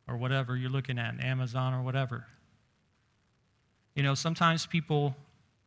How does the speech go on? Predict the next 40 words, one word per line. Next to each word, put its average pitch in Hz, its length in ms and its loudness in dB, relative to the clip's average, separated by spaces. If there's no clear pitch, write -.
misuse 143 840 0
the 139 60 -8
very 143 260 4
same 143 320 -2
psalm 143 320 0
that 139 160 0
we 135 120 -2
read, 139 260 0
Psalm, 135 340 -2
Psalm 143 280 -2
thirty-seven 139 680 0
says, 135 320 -2
you 143 80 -2
know, 135 140 0
"Delight 135 320 2
yourself 143 360 -2
in 143 100 0
the 139 60 0
Lord, - 200 -6
and 131 80 -6
he 143 80 -2
gives 139 220 -2
you 139 80 0
the 139 80 2
desires 143 520 2
of 139 140 0
your 131 120 0
heart." 143 240 0
We 139 80 2
hear 143 140 4
a 139 60 2
lot 147 180 6
of 147 80 -4
preachers 147 380 0
say, 131 320 0
"Hey, 135 300 0
you 131 80 -8
got 139 160 2
desire 143 400 4
Cadillacs 180 720 4